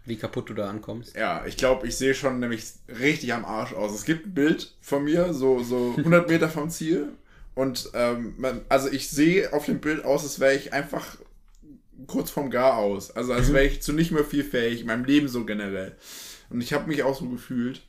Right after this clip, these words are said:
Speaker 2: So, das hätte ich,
Speaker 1: Mhm.
Speaker 2: glaub ich, ganz gerne auf Video so. Ich glaub, ich glaub, ich hab mich da auch gar nicht gefreut, weil ich einfach viel zu fertig war dafür.
Speaker 1: Ich glaub, so wär's bei mir. Es wär so, ich weiß, gleich bricht der Schmerz über mich hinein.
Speaker 2: Ja, ja,
Speaker 1: Ich würd mich
Speaker 2: genau.
Speaker 1: da auch null freuen.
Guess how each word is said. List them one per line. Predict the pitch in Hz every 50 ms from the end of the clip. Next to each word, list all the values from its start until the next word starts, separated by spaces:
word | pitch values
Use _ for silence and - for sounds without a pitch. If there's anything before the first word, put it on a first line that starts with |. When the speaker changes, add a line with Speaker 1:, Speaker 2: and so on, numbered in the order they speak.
| _ - -
Speaker 2:
So, | - 135
das | 147 175 220
hätte | 208 190
ich, | 170 156
Speaker 1:
Mhm. | 135 139
Speaker 2:
glaub | 147 143
ich, | 143 139
ganz | 135 107 -
gerne | 131 113 107
auf | 104 104 107
Video | 110 101 104 101 92
so. | 95 92 87 87
Ich | - -
glaub, | - 131 131 127 127 - - - - -
ich | -
glaub, | - 160 190
ich | 220
hab | 254
mich | 220 165 165
da | - -
auch | - -
gar | 120 123 139
nicht | 147 143 -
gefreut, | - - - - 117 117 107 95 -
weil | 87 90
ich | 98 -
einfach | 101 110 107 101
viel | - - -
zu | - -
fertig | 85 - 113 92 87 - -
war | - 64
dafür. | 71 - - - - 92 95 - _ _ - - - - - -
Speaker 1:
Ich | - -
glaub, | 123 123
so | 120 127
wär's | 113 110 -
bei | - 117
mir. | 110 113 110 104 98
Es | 98 98 -
wär | 117 113
so, | 110 113 113 110 113 - - - - _ _ - - _ _ _ -
ich | 135 131 123
weiß, | 135 143 160 160 160 -
gleich | - 139 139 143 139 - - -
bricht | - 131 147 147 -
der | - 131
Schmerz | - - 131 131 123 120 - -
über | 139 135 113
mich | 110 107 104
hinein. | - 120 113 110 104 107 110
Speaker 2:
Ja, | 117 120 120 113 110
ja, | 104 101 104
Speaker 1:
Ich | 107
würd | - - -
mich | -
Speaker 2:
genau. | - 139 127
Speaker 1:
da | 143
auch | 135
null | 139 135 139 139
freuen. | 139 - - 127 120 110 104 101